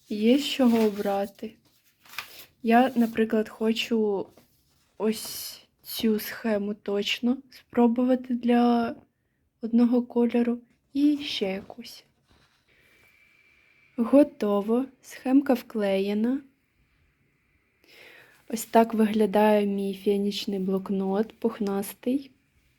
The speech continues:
різнокольоровий. Я думаю, тут ще поміститься якась схемка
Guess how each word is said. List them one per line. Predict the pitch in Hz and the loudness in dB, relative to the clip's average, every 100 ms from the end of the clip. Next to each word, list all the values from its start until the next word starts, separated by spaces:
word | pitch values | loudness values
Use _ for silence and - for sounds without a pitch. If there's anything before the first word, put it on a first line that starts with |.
| _ - | _ -4
різнокольоровий. | 214 214 214 - 196 190 190 190 214 285 302 - _ _ _ _ _ _ _ _ _ _ _ _ _ _ - - - - - _ _ _ - | -2 0 0 0 -2 0 0 0 2 2 2 -6 _ _ _ _ _ _ _ _ _ _ _ _ _ _ -20 -20 -20 -20 -20 _ _ _ 0
Я | 226 | 4
думаю, | 226 226 226 | 6 8 6
тут | 226 220 | 4 2
ще | 214 208 | 2 0
поміститься | 214 202 208 - 226 | 0 -2 -2 -4 -2
якась | 233 240 247 | 0 0 -4
схемка | - 269 269 269 277 | -4 2 4 4 2